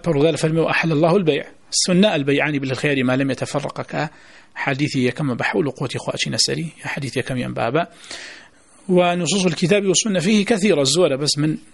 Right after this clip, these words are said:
یەکی یەک یەکەم هێناوە ئەو دەڕێ، ئەم معنای قسەکەیەتی. سێ: "أجمع المسلمون على جوازه." پێویستی نەکرد. نقولاتی ئیجماع کەم زۆرە،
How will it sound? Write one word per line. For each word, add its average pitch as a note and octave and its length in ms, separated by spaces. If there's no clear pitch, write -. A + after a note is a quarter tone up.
یەکی D3 240
یەک C#3 140
یەکەم A2 220
هێناوە A#2+ 260
ئەو A#2 100
دەڕێ، B2 260
ئەم C#3 80
معنای A2+ 260
قسەکەیەتی. A#2+ 640
سێ: A3 440
"أجمع F#3 320
المسلمون F3+ 580
على C3+ 260
جوازه." B2+ 640
پێویستی D#3 360
نەکرد. B2+ 220
نقولاتی B2+ 480
ئیجماع C3 300
کەم G3+ 200
زۆرە، B2 300